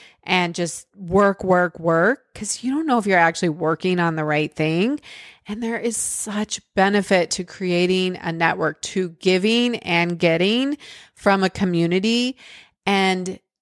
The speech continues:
it just accelerates people so much. And to know that you are not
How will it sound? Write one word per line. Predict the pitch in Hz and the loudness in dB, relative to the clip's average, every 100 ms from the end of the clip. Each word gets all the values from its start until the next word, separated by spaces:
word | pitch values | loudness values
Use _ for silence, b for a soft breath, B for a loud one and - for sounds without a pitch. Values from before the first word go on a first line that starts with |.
| _ _ | _ _
it | 214 233 - | 0 0 0
just | 269 262 247 - - - _ _ _ _ _ _ | 2 2 2 -4 -8 -18 _ _ _ _ _ _
accelerates | 202 196 - 190 185 196 185 170 160 | -6 -4 -2 2 4 4 4 2 -2
people | - 170 - 156 | -6 -6 -4 -6
so | 147 - - 165 180 | -8 -6 0 0 0
much. | 170 147 214 - - - | 0 2 2 0 -6 -4
And | 190 196 | -2 -2
to | 202 | -2
know | 190 185 180 | -4 0 2
that | 202 233 | 2 -2
you | 180 175 170 | -2 -2 -2
are | - 165 | -4 -2
not | 156 147 147 | 0 0 -2